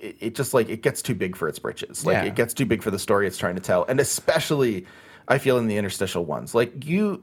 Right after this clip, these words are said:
Speaker 1: uh, I don't know how far you are into the, uh, the storyline of, uh,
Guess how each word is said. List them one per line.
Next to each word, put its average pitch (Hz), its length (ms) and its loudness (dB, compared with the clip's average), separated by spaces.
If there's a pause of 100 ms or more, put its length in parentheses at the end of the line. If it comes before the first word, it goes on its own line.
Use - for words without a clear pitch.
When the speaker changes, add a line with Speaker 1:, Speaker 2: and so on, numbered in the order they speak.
(160)
Speaker 1:
uh, 147 180 6
I 156 120 4
don't 190 100 4
know 165 80 4
how 151 120 4
far 127 220 4
you 117 140 6
are 110 140 6
into 95 600 0 (380)
the, 95 420 0
uh, 90 280 4
the 80 100 -4
storyline 101 720 2
of, 95 480 -2
uh, 82 520 0